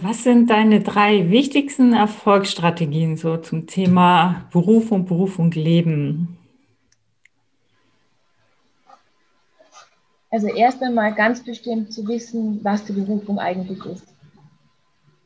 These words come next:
Speaker 2: Ich hatte da sehr großes Glück. Bei mir war das seit dem Kindergarten fast klar. Aber ich wusste eben nicht, wie ich es ausleben soll. Und dann Bildung, Bildung, Bildung.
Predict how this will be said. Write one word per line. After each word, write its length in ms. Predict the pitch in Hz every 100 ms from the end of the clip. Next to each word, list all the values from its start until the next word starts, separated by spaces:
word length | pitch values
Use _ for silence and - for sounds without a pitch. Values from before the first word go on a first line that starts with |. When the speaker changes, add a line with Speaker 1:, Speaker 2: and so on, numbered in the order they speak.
| _ -
Speaker 2:
Ich 180 | 226 240
hatte 280 | 233 247 214
da 500 | 214 208 208 208 -
sehr 260 | 202 233 247
großes 460 | 262 254 240 226 -
Glück. 360 | 220 311 -
Bei 80 | 233
mir 220 | 220 240
war 160 | 226 208
das 300 | 208 208 _ _
seit 200 | 214 208
dem 140 | 208 202
Kindergarten 720 | 254 294 262 220 202 202 202
fast 320 | 208 214 _
klar. 440 | - 196 190 262 294 _ _ _ _ _ _ _ _ _ _ _
Aber 260 | 214 214 208
ich 160 | 202
wusste 280 | 247 208 -
eben 260 | 233 226 226
nicht, 420 | 233 233 - 202
wie 200 | 226 226
ich 80 | 226
es 120 | 208
ausleben 500 | 170 185 196 190 196
soll. 240 | 196 185 196 _ _ _ _ _ _ _ _ _ -
Und 240 | 220 214
dann 440 | 202 220 277 320 - _ _ _ _ -
Bildung, 420 | 247 262 254 240
Bildung, 320 | 226 220 220
Bildung. 340 | 214 214 180